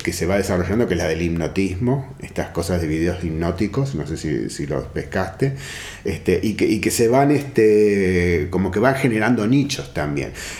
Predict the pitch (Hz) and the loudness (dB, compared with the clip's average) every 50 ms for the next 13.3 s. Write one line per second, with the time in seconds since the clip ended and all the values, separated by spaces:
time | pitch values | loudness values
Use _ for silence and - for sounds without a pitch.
0 | - - - - 143 147 160 165 156 143 135 131 151 156 160 147 127 131 127 - | -14 -8 0 2 4 6 8 8 6 6 6 4 4 4 4 2 2 2 2 4
1 | - 147 151 123 - 113 131 135 139 131 120 113 110 117 127 131 139 151 151 - | 4 6 6 4 4 2 2 4 4 4 2 2 4 4 4 4 4 2 2 0
2 | 95 92 - 113 98 90 - - 104 107 104 90 101 110 127 131 131 170 135 120 | -2 -2 0 0 0 -2 -4 -6 -4 -4 0 2 2 4 4 4 4 2 4 4
3 | 107 101 - 123 135 143 135 127 113 104 90 95 95 104 101 101 95 90 - 131 | 2 2 2 2 4 4 2 2 2 0 0 0 2 2 2 2 0 0 2 2
4 | 135 135 - - - - 135 139 135 123 135 160 147 104 92 92 113 101 95 - | 2 2 0 -4 -6 -2 0 2 4 4 4 4 2 2 2 0 2 2 2 2
5 | - 110 104 107 107 104 87 87 87 82 78 71 - - - 90 78 78 76 73 | 2 2 2 2 2 2 2 0 0 0 0 -2 -6 -2 -2 0 0 2 0 0
6 | 76 73 73 73 67 64 69 65 64 - - 82 85 80 71 - 90 85 90 90 | 0 0 0 0 -2 -2 -4 -4 -4 -4 -4 -2 -2 -4 -4 -4 -2 -2 0 0
7 | 90 87 87 78 78 87 98 110 123 120 117 87 87 82 85 85 - - 139 120 | 0 0 -2 -2 -2 0 0 0 0 0 0 0 0 0 -2 -2 0 2 2 4
8 | 95 92 90 87 90 90 104 98 101 110 104 104 101 - - - 110 101 101 87 | 4 2 0 -2 -2 0 0 0 0 2 2 0 0 0 0 2 2 2 2 2
9 | 87 95 107 87 98 113 117 127 135 139 135 - - 165 165 175 170 - - - | 2 0 0 2 2 2 2 2 2 0 -2 0 2 4 4 4 2 -2 -8 -10
10 | - - - 95 92 90 92 95 98 104 135 143 - - - 92 90 - - - | -10 -4 -2 0 2 2 2 2 2 2 2 0 2 2 2 4 4 2 2 2
11 | 110 90 92 87 87 87 85 87 90 104 131 151 190 - - - 80 69 78 85 | 2 2 2 2 2 0 0 2 2 2 4 4 2 0 0 -2 -4 -2 0 0
12 | 85 87 - 82 82 76 80 80 92 98 101 87 78 78 80 82 87 120 156 180 | 2 2 2 2 2 2 2 2 2 2 2 2 2 0 2 2 4 4 4 4
13 | 127 90 76 - - | 4 2 0 -2 -6